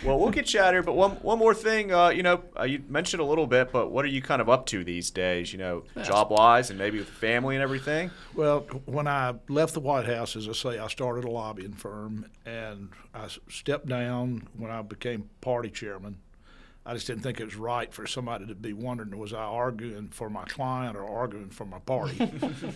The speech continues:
Speaker 3: <clears throat>
Speaker 1: Sure,
Speaker 3: So
Speaker 1: sure.
Speaker 3: I stepped down for four years and went back. They asked me to come back. And then I got elected governor for eight years, and they asked me to come back ten years ago.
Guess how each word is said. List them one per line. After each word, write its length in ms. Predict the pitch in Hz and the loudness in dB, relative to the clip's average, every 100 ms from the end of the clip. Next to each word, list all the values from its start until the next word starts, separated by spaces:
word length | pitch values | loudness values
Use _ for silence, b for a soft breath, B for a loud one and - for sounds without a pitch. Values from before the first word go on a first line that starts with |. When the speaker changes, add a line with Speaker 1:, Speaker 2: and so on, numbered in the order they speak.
| - | -4
Speaker 3:
<clears throat> 260 | - 127 - | 2 2 2
Speaker 1:
Sure, 0 | |
Speaker 3:
So 320 | 123 107 131 | 0 0 0
Speaker 1:
sure. 80 | 117 | 2
Speaker 3:
I 100 | 135 | 0
stepped 360 | 135 - 143 127 | 0 0 0 0
down 240 | 123 120 | -4 -4
for 120 | - | -8
four 300 | 104 131 120 | -6 -4 -2
years 300 | 113 120 117 | -4 -4 -6
and 100 | 120 | -4
went 140 | 127 127 | -6 -6
back. 300 | 113 107 120 | -10 -10 -10
They 180 | 117 113 | -8 -8
asked 140 | 110 | -8
me 100 | 113 | -8
to 60 | - | -6
come 140 | 120 | -8
back. 360 | 110 - - - B B B B B B | -8 -14 -18 -20 B B B B B B
And 80 | 127 | 2
then 160 | 160 | 4
I 40 | 170 | 6
got 160 | 156 | 6
elected 300 | 151 143 135 | 4 2 -2
governor 400 | 131 156 151 131 | -2 -2 -2 -4
for 200 | - 120 | -6 -6
eight 180 | 135 135 | -4 -6
years, 360 | 131 131 143 120 | -6 -6 -6 -6
and 240 | 117 104 - B B - | -6 -8 -12 B B -14
they 220 | 120 107 | -8 -6
asked 240 | 123 113 - | -6 -6 -8
me 60 | |
to 80 | 117 | -8
come 180 | - 120 | -6 -6
back 220 | 117 - | -6 -6
ten 220 | - 120 | -6 -6
years 260 | 120 117 107 | -4 -6 -8
ago. 400 | 110 117 127 | -8 -8 -8